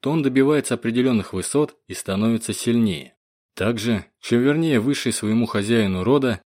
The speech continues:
тем больше силы получает. Демоны данной стадии заводят семьи,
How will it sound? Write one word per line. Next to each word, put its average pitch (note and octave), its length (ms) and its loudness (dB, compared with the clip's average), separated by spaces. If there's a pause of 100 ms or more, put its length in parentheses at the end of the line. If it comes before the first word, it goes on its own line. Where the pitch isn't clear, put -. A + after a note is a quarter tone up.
(120)
тем F#2 240 -4
больше C3+ 320 2
силы A2 340 0
получает. A2 720 -4 (560)
Демоны C3 440 2
данной B2+ 300 2
стадии C3+ 400 0
заводят A#2+ 460 0
семьи, G#2 540 -2